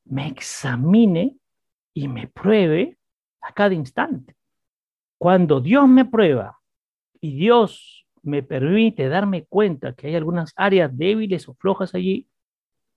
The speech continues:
automáticamente voy a Él para que me limpie, para que restaure, para que arranque. Pero un corazón soberbio, orgulloso y necio dice, "Yo no necesito, no, yo estoy bien".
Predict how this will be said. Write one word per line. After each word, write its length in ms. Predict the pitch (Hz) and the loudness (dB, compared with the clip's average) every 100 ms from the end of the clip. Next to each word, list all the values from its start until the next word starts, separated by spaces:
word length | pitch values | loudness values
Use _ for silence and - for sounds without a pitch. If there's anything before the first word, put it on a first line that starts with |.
| _ _ _ - | _ _ _ -20
automáticamente 960 | - 151 127 160 170 165 151 175 165 | -14 -12 -10 -6 -4 -2 0 -2 -2
voy 280 | 127 156 190 | -2 0 2
a 160 | 185 160 | 2 2
Él 240 | 156 233 - _ | 0 -4 -10 _
para 200 | 151 135 | -12 -8
que 200 | - 127 | -4 -4
me 160 | 117 | -4
limpie, 640 | 113 160 185 127 - - - _ _ _ _ _ _ _ _ _ _ _ | -4 -2 0 -2 -8 -20 -20 _ _ _ _ _ _ _ _ _ _ _
para 220 | 139 139 | -8 -8
que 120 | - | -8
restaure, 600 | 123 127 - 185 160 127 | -8 -10 -2 2 2 0
para 260 | 127 123 123 | -4 -10 -8
que 140 | 127 | -8
arranque. 520 | 120 139 120 - _ _ _ _ _ _ _ _ _ _ _ _ _ _ _ | -6 -6 -6 -10 _ _ _ _ _ _ _ _ _ _ _ _ _ _ _
Pero 240 | - 151 180 | 0 4 6
un 120 | 247 | 6
corazón 560 | 254 226 196 - 170 156 | 4 2 0 -2 -4 -4
soberbio, 480 | 135 127 180 151 | -4 0 0 0
orgulloso 480 | 135 127 117 139 156 | -2 -4 -4 -4 -4
y 60 | 151 | -2
necio 260 | 151 160 | -2 -4
dice, 200 | 147 151 | -8 -8
"Yo 140 | 131 180 | -4 -2
no 120 | 202 | 0
necesito, 520 | 196 - 220 320 - | -2 -6 -8 -8 -8
no, 320 | 339 403 302 269 | -6 -4 -4 -2
yo 120 | 262 | -2
estoy 240 | - 302 | 0 -2
bien". 440 | 262 311 - 127 | 0 0 -2 -6